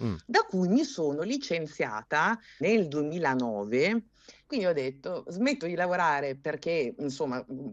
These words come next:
Speaker 2: questo lavoro non mi piace neanche voi troppo", e decido di fondare l'urps, che poi effettivamente ho fondato, acronimo di Ufficio Resurrezione Parole Smarrite,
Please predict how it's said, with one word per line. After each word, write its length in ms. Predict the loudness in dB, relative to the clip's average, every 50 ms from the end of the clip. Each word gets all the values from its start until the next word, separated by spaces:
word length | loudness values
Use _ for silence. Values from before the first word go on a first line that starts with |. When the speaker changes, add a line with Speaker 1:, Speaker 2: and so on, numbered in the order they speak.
| -12 -12
Speaker 2:
questo 260 | -12 -10 -6 -2 -2
lavoro 320 | 0 0 2 0 0 0 -2
non 100 | -2 -4
mi 120 | -8 -6
piace 340 | -6 -6 -6 -4 -4 -6 -4
neanche 300 | -2 -2 -2 -2 -2 -4
voi 260 | -4 -4 -4 -6 -6
troppo", 640 | -6 -6 -6 -6 -6 -8 _ _ 0 0 0 0 -2 -6 -12 -20 -20 -20 -6 _
e 120 | 0 2
decido 800 | 2 2 0 -2 -2 -4 -4 -4 -2 -2 0 0 2 0 0 -2 -2 -2
di 280 | -2 0 0 0 0 -2
fondare 840 | -2 0 4 6 6 8 6 6 4 2 2 2 4 4 4 4 2 2
l'urps, 720 | -2 -2 0 0 0 0 0 -2 -2 -4 -10 -12 -2 2 2 4 4 2 0 -4 _ _ _ _ _ -4
che 120 | -2 0
poi 280 | 2 4 4 4 2 0
effettivamente 640 | 0 -2 -2 -2 0 2 2 2 4 0 0 0 -2
ho 40 | -2
fondato, 800 | 0 -2 -2 -2 0 2 2 2 2 0 -2 0 0 0 0 -2 -6 -16 -20 -4 _
acronimo 540 | 0 0 2 4 4 6 6 6 6 4 4
di 200 | 2 0 -4 -4 -4
Ufficio 580 | -4 -4 -4 -4 -4 -4 -4 -2 2 4 4 4
Resurrezione 840 | 4 2 0 0 -2 -2 -2 -2 -2 -4 -6 -4 -2 -2 0 -2 -2
Parole 380 | 0 0 0 2 2 0 0 -2
Smarrite, 800 | -2 -4 -4 -4 -4 -4 -4 -4 -6 -6 -6 -6 -6 -6 -8